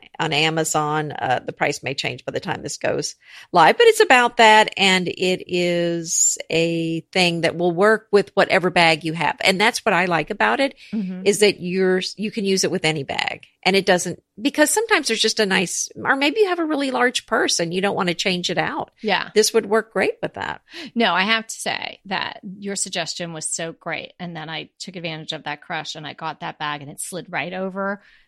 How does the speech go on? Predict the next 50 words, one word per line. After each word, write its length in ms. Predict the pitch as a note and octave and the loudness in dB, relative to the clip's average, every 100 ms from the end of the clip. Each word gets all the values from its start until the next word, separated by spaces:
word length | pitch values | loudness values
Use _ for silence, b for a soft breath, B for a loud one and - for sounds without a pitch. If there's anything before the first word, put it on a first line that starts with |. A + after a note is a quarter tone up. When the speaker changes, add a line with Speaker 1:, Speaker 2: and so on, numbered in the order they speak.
| _ | _
Speaker 2:
my 260 | G3+ G3 G3 | -2 0 0
Speaker 1:
Mm-hmm. 420 | F#3 A3 F#3+ G#3+ | -2 -4 -6 -6
Speaker 2:
wheelie. 480 | A3 G3 E3 C#3+ D#3 | -4 -4 -2 -4 -2
Speaker 1:
Yeah. 180 | A3 G4 C4 | 0 2 6
Speaker 2:
But 220 | B3 - | 6 6
I 120 | B3+ | 4
mean, 180 | B3+ A3+ - _ | 4 0 -4 _
it 140 | A#3 | 0
was 160 | G3 - | 2 0
very, 340 | G3 F3 - - | 2 0 -2 -10
the 140 | F#3 G3 | -10 0
bag 240 | F3+ F3+ | 2 2
is 80 | E3 | -2
very 220 | D#3+ E3+ | -4 -4
inexpensive. 580 | F3+ - - B2+ - A#3+ | -6 -8 -8 -10 -8 0
It's 180 | F4 G#4+ - _ | 0 0 -6 _
fine. 640 | D#3 D3 F#3 F#3+ G3 G#3+ - | 0 2 0 0 -2 -2 -2
You 120 | B3+ A#3 | 0 0
know, 60 | |
it's 160 | - A#3+ | 0 0
made 320 | A#3+ G3+ E3+ | 0 0 -2
well. 600 | E3 D3+ D3+ E3+ G3+ A#3 - | 0 0 2 -2 -4 -6 0
Uh, 20 | |
you 120 | A#3 A3 | 0 2
know, 80 | G3+ | 2
I 80 | |
would, 120 | A3 A3 | 0 -4
it's 160 | G3+ - | -4 -2
certainly 260 | A3+ G#3 | -2 0
not 220 | F#3+ F3 | 0 0
the, 120 | G3 F#3 | -4 -8
the 160 | F#3 F#3 | -10 -4
best 440 | F3+ E3+ - - - _ _ - G3 _ _ _ - | 0 0 -2 -10 -14 _ _ -20 -20 _ _ _ 0
bag 240 | E3+ F3+ | 2 2
I've 100 | F#3+ | 2
ever 160 | F#3+ F3+ | 0 2
had 200 | F#3+ F#3 | 0 0
in 60 | |
my 100 | F3+ F3 | 0 0
life, 320 | E3 A#3+ - | 2 0 2
but 120 | G#3+ | 2
Speaker 1:
Right, 180 | F#3+ F3 | 6 6
Speaker 2:
the 40 | |
fact 240 | G#3+ G3 F#3 | 6 4 2
Speaker 1:
right. 60 | |
Speaker 2:
that 100 | D#3 | 0
it 80 | F#3 | 0
goes 240 | F3 F#3 | -2 -2
over 280 | D3 E3 F#3+ | -2 -4 0
that, 240 | G#3+ B3+ | 2 2